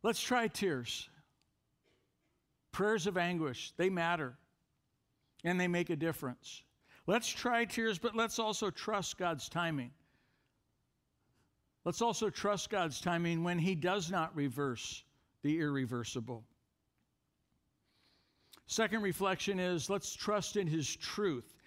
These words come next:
Isn't it interesting that Jesus relates to Mary with tears but he relates to Martha with truth. They both say, "Don't you care?" They both have the same, "Don't you que-, care?" And he responds and relates and connects with Mary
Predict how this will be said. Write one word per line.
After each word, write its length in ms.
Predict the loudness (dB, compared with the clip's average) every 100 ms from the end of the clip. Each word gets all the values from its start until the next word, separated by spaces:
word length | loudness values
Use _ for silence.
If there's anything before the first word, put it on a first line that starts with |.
| -8
Isn't 200 | 0 2
it 120 | 4
interesting 500 | 2 2 -2 0 0 2
that 100 | 0
Jesus 420 | 0 0 -2 -2
relates 400 | 2 2 0 -2
to 100 | 0
Mary 360 | 2 2 0
with 200 | 0 -4
tears 520 | -2 0 0 0 -4 -8 -16 -20 _
but 120 | 0 2
he 160 | 4
relates 760 | 2 2 2 4 2 2 -2 -8
to 380 | -2 0 0 -2 -6
Martha 580 | -4 -2 -4 -4 -4 -2
with 340 | -2 -4 -6
truth. 800 | -14 -8 -4 -4 -4 -10 -20 -20 _ _ _ _ _ _ _ _ _
They 80 | 0
both 240 | 2 2 2
say, 180 | 0 -2 -4
"Don't 320 | 0 0 2 2
you 140 | 0
care?" 640 | 0 2 2 4 2 -2 -4 0
They 100 | 2
both 220 | 4 4
have 200 | 2 2
the 80 | 0
same, 300 | 2 2 0
"Don't 340 | -2 -2 0
you 140 | -2
que-, 280 | 0 -2 -2 -6 _ -2
care?" 400 | 2 4 2 -2 -10 -20 -20 -2
And 140 | 4
he 100 | 4
responds 680 | 4 2 0 2 4 6 4
and 160 | 2 2
relates 400 | 4 2 2 0
and 140 | -2
connects 480 | 0 0 0 0 -2
with 180 | -2 -4
Mary 520 | -4 -6 -4 -2 -4